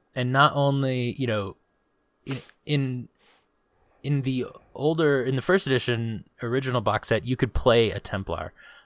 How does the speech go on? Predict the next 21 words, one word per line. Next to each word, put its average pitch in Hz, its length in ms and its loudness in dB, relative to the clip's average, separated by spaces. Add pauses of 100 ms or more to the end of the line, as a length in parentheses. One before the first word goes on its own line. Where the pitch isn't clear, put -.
(160)
Um, 104 540 -6 (120)
and 123 120 -4
as 131 160 2
I 135 60 2
was 120 180 -2
reading 143 360 0
through 127 680 -2 (380)
the 110 100 -2
second 175 440 0
edition, 107 680 -6 (120)
uh, 107 240 -6
or 110 100 -6
the 101 100 -6
revised 120 440 0
edition, 104 280 -6
I 101 80 -6
should 101 200 -10
say, 101 180 -2 (260)
they 110 80 2
actually 156 320 0
moved 131 440 4